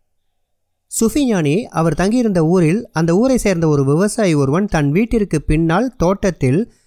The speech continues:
சுமார் இரண்டடி நீளமுள்ள ஒரு பாம்பை அடித்து கொன்றான். உடனே தனது வீட்டிற்குள் வந்து தனது மனைவியிடம் மிகவும் பெருமையாக, "இரண்டடி நீளமுள்ள பாம்பு" என்று சொல்வதற்கு பதிலாக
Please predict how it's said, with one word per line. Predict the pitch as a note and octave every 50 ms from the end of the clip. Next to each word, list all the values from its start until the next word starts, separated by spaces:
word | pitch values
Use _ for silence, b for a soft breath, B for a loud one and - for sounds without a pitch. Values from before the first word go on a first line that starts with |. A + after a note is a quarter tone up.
| b b b b b b b
சுமார் | - - G3+ G#3+ A#3+ B3 A#3
இரண்டடி | F#3+ F3 F#3 G#3 A#3 A#3 A3 A3+ A3 B3 A#3
நீளமுள்ள | G#3 G3+ G3+ G3+ F#3+ F3 E3 D#3 D3+
ஒரு | D3 C#3+ C#3 C3
பாம்பை | - D3+ D3+ F3+ G#3 G3+ G#3 F#3 D#3
அடித்து | C3+ C3 C#3+ E3 D#3+ - - D3+
கொன்றான். | - - B2+ C3 C3+ C3+ B2+ A2 A2 B2+ D3+ - _ _ _ _ _ _ _ _ _ _ -
உடனே | - F#3 G3+ A3 B3 B3 A#3
தனது | - G3+ F#3 F3+ F3 E3+ E3+
வீட்டிற்குள் | F#3 A3+ A3+ A#3 A3+ G3+ - E3+ D#3
வந்து | D3 D3 C#3+ D3 E3 F3+
தனது | E3+ E3 D3+ C#3+ C#3+ C#3 C3+
மனைவியிடம் | C3 C3 C3+ D3 F3 F#3+ F#3+ F#3+ E3+ D3 C3+ C#3+ E3+ F#3+ F3
மிகவும் | C#3+ C#3 C3 E3 F3 F#3 F#3 E3
பெருமையாக, | - C#3+ D3 D#3+ D#3+ D3 C3+ B2+ B2+ - C#3 A#2+ C3 F3+ G3 - _ _ _ _ _ _ _ _ _ _ _ _
"இரண்டடி | - D#3 F#3 G#3+ B3 B3 A#3+ A#3+ A#3 A#3+
நீளமுள்ள | A3 A3 A3 A3 A3 G#3 G#3 G3 F#3 E3+
பாம்பு" | - F3 E3+ E3+ E3+ F3+ F#3+
என்று | F3+ E3 D3+ D3+ C#3
சொல்வதற்கு | - D#3+ D#3 D#3 D3 D3 C#3 C#3+
பதிலாக | C3+ C3 C3 B2+ B2+ A#2+ A#2 C#3+ F#3 B3 A#3 - _